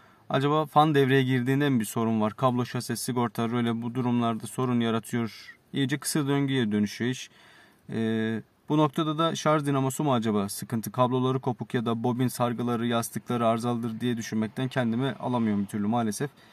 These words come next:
Ee, bu sefer onlara yöneliyorum. Diğer sorun ateşleme modülü olabilir mi? Çünkü önceden üç kere bozuldu, değiştim. Acaba ısınıp sıkıntı yapıyor, ateşleme zayıflayıp devir düşüyor.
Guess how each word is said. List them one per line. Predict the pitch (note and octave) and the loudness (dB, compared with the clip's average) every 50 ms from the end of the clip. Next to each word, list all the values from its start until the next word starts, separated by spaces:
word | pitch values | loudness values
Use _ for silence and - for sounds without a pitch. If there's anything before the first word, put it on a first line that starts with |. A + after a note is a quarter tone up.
| - - - - - - - - - | -20 -20 -20 -20 -20 -20 -20 -10 -6
Ee, | B2 A#2+ A#2+ A#2+ A#2+ A#2+ A#2 B2+ C3+ | -4 -2 0 0 -2 -2 -4 -6 -8
bu | - | -4
sefer | - C#3+ C#3 D#3+ D#3+ | -4 -2 0 0 0
onlara | D#3 D#3 D#3 D#3+ E3 E3 | 2 2 2 2 2 2
yöneliyorum. | D#3 C#3 B2+ A#2+ A#2+ B2+ D3 D#3+ - - - - - - - - - - _ _ | 2 2 0 0 0 -2 -4 -6 -8 -14 -20 -20 -20 -20 -20 -20 -20 -20 _ _
Diğer | - D3+ D3+ D#3+ | 2 4 4 4
sorun | D3+ - - E3+ E3 F3 F3+ F3 E3 | 2 2 0 2 2 2 2 2 0
ateşleme | - C#3 C3 - D#3 - - E3+ E3+ E3+ | -2 -2 -2 -2 -4 -2 -2 -2 0 0
modülü | D#3+ D3+ C#3+ C3 C3+ C3 | 2 2 2 2 2 2
olabilir | C3 B2 B2 B2 A#2+ A#2+ A2+ A2+ | 2 2 2 2 2 0 0 0
mi? | A2 A2+ G#2+ | 0 -2 -2
Çünkü | - - C3 B2 C3+ | -2 -2 -2 0 0
önceden | C3+ C3+ C3+ C3+ C3 C#3 C#3 | 0 2 2 2 0 2 2
üç | D3+ D#3+ - | 0 0 0
kere | - D3+ C#3 C3+ C3 | 0 0 0 2 2
bozuldu, | C#3+ C#3+ C3+ C#3 C3+ B2+ B2 | 0 0 0 -2 -4 -2 0
değiştim. | C3+ C#3 C#3 C3 - D3+ D#3 D3+ - _ _ _ _ _ | 0 0 0 0 -2 -4 -4 -4 -6 _ _ _ _ _
Acaba | - B2+ B2+ C3+ C3+ C#3+ D3 C#3+ C#3+ - - | -4 0 0 2 2 2 2 0 0 -2 -6
ısınıp | B2+ - C#3+ D3+ C#3+ - | -6 -2 -2 -2 -2 -4
sıkıntı | - - - D3 C3+ - C#3 | -6 -4 -2 -2 -2 0 -2
yapıyor, | C3+ B2+ - - B2+ A#2 A2 | -2 -2 -2 -2 -2 0 0
ateşleme | A#2 A#2 - B2 A2+ - C3 B2 B2 A#2+ | -2 -4 -4 -8 -6 -4 -2 -2 -2 -2
zayıflayıp | A2 B2 A#2+ A#2+ A#2 - B2+ B2+ B2 - _ | -2 -2 -2 -2 -2 -2 -2 -2 -2 -2 _
devir | - C3 B2+ B2+ B2 | -2 -2 0 -2 -2
düşüyor. | B2 A#2+ - - C3 B2 B2+ - - - | -4 -6 -2 -2 -2 -2 -2 -6 -10 -12